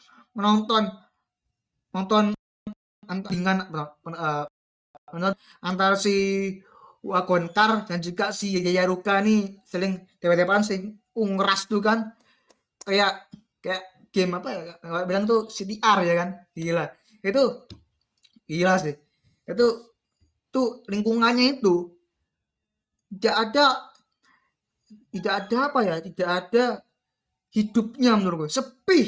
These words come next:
di situ, sepi. Masih kurang sih di situ, ya kan?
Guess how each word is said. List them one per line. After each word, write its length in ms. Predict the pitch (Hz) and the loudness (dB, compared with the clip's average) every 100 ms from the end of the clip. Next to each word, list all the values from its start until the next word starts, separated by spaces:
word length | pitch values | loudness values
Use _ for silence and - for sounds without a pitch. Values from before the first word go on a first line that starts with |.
| - | 0
di 60 | 175 | -8
situ, 240 | 175 170 | -8 -6
sepi. 580 | 226 220 - 254 202 - _ _ _ _ _ _ | -6 -6 0 0 0 -6 _ _ _ _ _ _
Masih 320 | 190 214 233 | -2 -2 -4
kurang 340 | - 269 277 214 | -2 2 2 2
sih 100 | 214 | 0
di 140 | 196 185 | -2 -4
situ, 380 | 190 - 147 143 | -8 -8 -10 -8
ya 140 | 151 | -4
kan? 240 | 175 185 | -4 -6